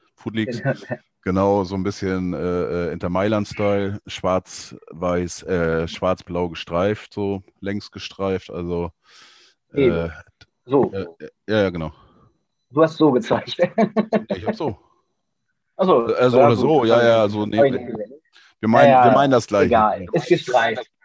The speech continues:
Speaker 1: Genau. Und, äh, also das ist auf, das werde ich, will ich mir definitiv holen. Also das, äh, das finde ich mega
Speaker 2: Mhm.
Speaker 1: geil. Und, äh, ja gut, aber wir haben eigentlich,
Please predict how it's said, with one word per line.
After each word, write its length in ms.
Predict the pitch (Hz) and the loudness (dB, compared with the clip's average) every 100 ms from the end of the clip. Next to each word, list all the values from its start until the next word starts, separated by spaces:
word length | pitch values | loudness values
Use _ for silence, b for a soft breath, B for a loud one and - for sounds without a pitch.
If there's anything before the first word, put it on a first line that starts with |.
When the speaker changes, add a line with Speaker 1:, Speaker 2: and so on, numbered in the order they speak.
| - | -8
Speaker 1:
Genau. 280 | 95 85 90 B B B | -6 -6 -8 B B B
Und, 560 | - 95 95 95 90 - | -2 2 2 2 -2 -6
äh, 480 | 87 90 90 87 87 | -4 -2 -2 -4 -4
also 220 | 87 92 | -2 0
das 220 | 98 101 | 0 -2
ist 40 | 113 | -4
auf, 240 | 98 - | -6 -8
das 180 | - 85 | -10 -8
werde 160 | 98 92 | -6 -8
ich, 80 | 95 | -8
will 100 | 92 | -8
ich 80 | |
mir 140 | 92 85 | -6 -6
definitiv 580 | 92 - 87 - 85 - | -8 -8 -8 -10 -14 -10
holen. 240 | 85 78 | -8 -8
Also 300 | 69 76 80 | -10 -10 -12
das, 340 | 78 - - - | -12 -16 -20 -18
äh, 100 | 69 | -14
das 160 | 78 - | -12 -8
finde 160 | 87 | -8
ich 80 | 76 | -6
mega 300 | 87 87 78 | -4 -4 -4
Speaker 2:
Mhm. 40 | |
Speaker 1:
geil. 280 | 78 80 87 | -6 -6 -6
Und, 500 | 71 73 78 80 - | -8 -10 -12 -14 -16
äh, 260 | 73 78 76 - _ _ 80 | -14 -12 -12 -16 _ _ -10
ja 60 | |
gut, 160 | 87 85 | -8 -8
aber 220 | 71 85 | -8 -4
wir 80 | 90 | -2
haben 160 | 87 82 | -2 -4
eigentlich, 440 | 85 85 - - | -6 -8 -14 -20